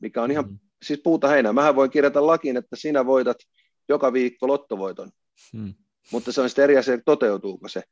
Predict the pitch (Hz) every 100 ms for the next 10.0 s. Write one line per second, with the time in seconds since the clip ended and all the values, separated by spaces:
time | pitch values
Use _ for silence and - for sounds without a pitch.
0 | _ - _ - 135 156 156 143 - -
1 | - _ _ _ - 135 123 - 135 131
2 | 123 107 101 98 - 104 98 95 - 95
3 | 92 92 _ _ _ _ - 90 90 -
4 | _ - 139 131 143 139 160 143 117 131
5 | - 117 113 104 117 107 101 110 - -
6 | 107 _ _ _ _ - 95 104 - _
7 | _ _ _ 120 120 131 131 127 135 131
8 | 117 127 127 131 135 135 123 113 107 147
9 | 139 127 123 113 98 101 98 98 98